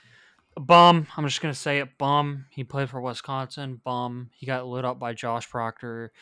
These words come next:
in the Big Ten Championship. Just go loo-, look it up. Bum. He's a bum. No offense, Notre Dame, but you're not known for your quarterbacks. I don't care that Joe Montana played there.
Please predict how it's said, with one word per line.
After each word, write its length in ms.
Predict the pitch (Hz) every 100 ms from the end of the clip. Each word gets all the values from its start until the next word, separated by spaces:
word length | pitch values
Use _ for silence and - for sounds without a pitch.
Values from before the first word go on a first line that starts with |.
| - _
in 80 | 131
the 60 | 110
Big 180 | 120
Ten 160 | - 117
Championship. 560 | 104 117 107 - 123 110
Just 160 | -
go 100 | 123
loo-, 220 | 113 117
look 220 | 131 120 123
it 80 |
up. 220 | 113 113 - -
Bum. 420 | 120 120 113 113 _
He's 140 | - 123
a 40 |
bum. 380 | 131 131 123 123 - _ _ _
No 80 | 127
offense, 320 | 117 143 135
Notre 220 | 139 131
Dame, 400 | 127 127 127 127 - - _ _
but 80 | 127
you're 140 | 135
not 160 | 127 120
known 240 | 117 123
for 140 | 113 117
your 100 | 117
quarterbacks. 720 | - 123 117 120 113 - -
I 80 | 127
don't 140 | 135
care 200 | 160 160
that 80 | 147
Joe 200 | 147 143
Montana 460 | 127 123 123 123 110
played 320 | 123 113 110
there. 260 | 110 104